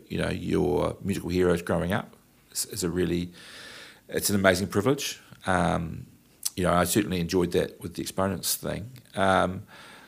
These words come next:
I was, I was saying, someone said to me the other day, "You must have met some amazing people," and I'm like, I just struggled to recall, um, anyone. <laughs> But, but they said, "Well, have you met, you know, have you met, who's the most famous person that you've ever met?" And I'm just like, "I've got no idea." And then I remembered I met a Beatle.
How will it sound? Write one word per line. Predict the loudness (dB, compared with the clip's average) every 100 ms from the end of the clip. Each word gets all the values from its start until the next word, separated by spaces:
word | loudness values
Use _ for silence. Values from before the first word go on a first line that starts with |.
| 8
I | 8
was, | 8 4
I | 6
was | 6 8
saying, | 6 8
someone | 6 6 4
said | 2
to | 2
me | 6
the | 8
other | 10 8
day, |
"You | 6 4
must | 2
have | 0 0
met | 0 0
some | 0 0
amazing | 4 4 2
people," | -2 -2 0 -2
and |
I'm | 0
like, | 0 0 -4 -20 _ _ _ _ _ -14 -12 -4
I | 0
just | 2
struggled | 4 4 4 0 0
to |
recall, | 0 0 4 6 6 2 -6 -14 -14 -14 -12 4
um, | 6 8 4 0 -6 -12 -4 2
anyone. | 4 8 8 6
<laughs> | 2 0 0 -8 -12 -14 6
But, | 8 8 2 -12 -16 2
but | 6 6 8
they | 8
said, | 10 8 8
"Well, | 8
have | 8 4
you |
met, | 4 4 4
you | 4
know, | 6
have | 4
you | 2
met, | 2 2 0 -6
who's | -2 2 2
the | 2
most | 0 4
famous | 4 4 2
person | -2 -4 -4
that | -2
you've | 0
ever | 0
met?" | 0 0
And | 2
I'm | 0 0
just | 0
like, | 0
"I've | 0 0
got | 0
no | 2 2
idea." | 4 2
And | 6
then |
I | 6
remembered | 6 6
I | 6
met | 4 2
a |
Beatle. | 2 2 0